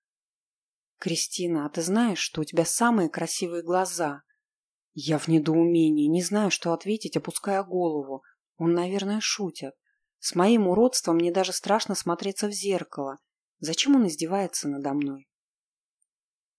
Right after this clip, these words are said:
«Не говори так, я же знаю, что это неправда». Я чувствую, что вот-вот расплачусь.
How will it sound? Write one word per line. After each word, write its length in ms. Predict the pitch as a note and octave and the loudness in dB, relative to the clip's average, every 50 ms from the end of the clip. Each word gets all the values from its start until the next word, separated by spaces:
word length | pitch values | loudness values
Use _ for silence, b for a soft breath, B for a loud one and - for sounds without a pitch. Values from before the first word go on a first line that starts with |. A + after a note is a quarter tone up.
| _ _ _ _ _ _ - | _ _ _ _ _ _ -6
«Не 140 | E3+ E3+ F#3 | -4 -2 -2
говори 440 | E3+ F3 F3 F#3 G3 G#3 G#3 G3+ F#3 | 0 0 2 4 4 4 4 2 -2
так, 320 | - - D#3 D3 C#3+ - | -4 -6 -8 -8 -8 -8
я 180 | - E3 E3+ F3+ | -4 0 0 0
же 100 | G3 G#3 | 0 0
знаю, 280 | G#3 A3+ A#3+ A#3 G#3+ | 0 0 0 2 0
что 180 | - - - D#3+ | 0 -2 -6 -6
это 140 | D3 E3 D#3 | -4 -2 -2
неправда». 640 | D#3+ E3 - - E3+ D#3+ D#3 C#3+ C#3 C#3+ D#3 C#3 - _ _ _ _ _ _ _ _ _ _ _ _ _ _ _ - | -2 -2 -2 -2 -4 -2 -4 -4 -8 -10 -14 -14 -18 _ _ _ _ _ _ _ _ _ _ _ _ _ _ _ -2
Я 160 | - D#3+ E3 | 4 4 4
чувствую, 420 | E3 - - C4 C4 - - F#3 | 6 6 4 2 2 2 0 0
что 200 | D#3 - - F3+ | -2 -2 -2 -2
вот-вот 320 | F3 F3+ - - G#3 G3+ - | -4 -4 -2 -2 -2 -2 0
расплачусь. 920 | G3+ G3+ - - - - F#3+ F3+ E3 D3+ C#3+ - - - C3 - - | 0 -2 -2 -4 -4 0 2 2 2 2 0 -2 -8 -8 -8 -10 -12